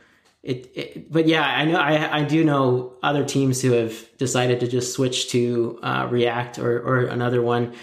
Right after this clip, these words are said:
There's a great article that we'll link in the show notes. Um, that was an answer on Quora by a,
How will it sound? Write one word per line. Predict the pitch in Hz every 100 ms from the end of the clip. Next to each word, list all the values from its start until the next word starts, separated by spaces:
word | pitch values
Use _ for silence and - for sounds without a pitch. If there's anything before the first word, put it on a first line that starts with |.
| -
There's | 147 143
a | 139
great | 156 143
article | 127 135 139 127
that | 131 135
we'll | 123 123 120 - -
link | 127 127 127
in | 123
the | 120
show | - 123 120
notes. | 120 117 - -
Um, | 120 120
that | -
was | 117
an | 117 117
answer | 131 131 131
on | 117
Quora | 110 123 123 113
by | 120 117
a, | 117 123